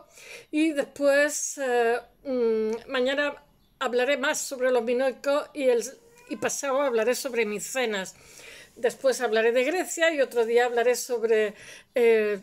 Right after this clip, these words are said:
iba a decir Carlomagno, Alejandro Magno, también Magno. Bueno, ¿qué,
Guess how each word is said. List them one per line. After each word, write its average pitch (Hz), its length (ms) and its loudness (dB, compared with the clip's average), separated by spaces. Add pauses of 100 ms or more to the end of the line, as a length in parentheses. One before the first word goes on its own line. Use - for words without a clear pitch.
iba 233 140 2
a 233 40 4
decir - 280 -2
Carlomagno, 226 1000 2 (160)
Alejandro 233 560 0
Magno, 208 420 -2
también 233 400 0
Magno. 202 480 -4 (300)
Bueno, 285 180 4 (400)
¿qué, - 120 -6